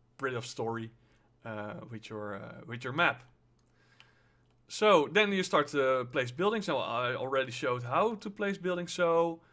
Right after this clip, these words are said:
I will clear this table. Uh, sometimes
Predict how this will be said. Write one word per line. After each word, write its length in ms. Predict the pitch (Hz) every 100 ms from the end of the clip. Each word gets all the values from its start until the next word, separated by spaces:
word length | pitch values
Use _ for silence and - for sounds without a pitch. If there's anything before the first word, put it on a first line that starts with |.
| _ _ -
I 100 | 131
will 140 | 135
clear 420 | 123 143 160 196
this 180 | 190 180
table. 500 | - 170 160 160 160 - _ _ _ _ _ _ _ _ _ _ _ _ _ _ _ _ _
Uh, 260 | - 101 110
sometimes 580 | 113 113 117 110 117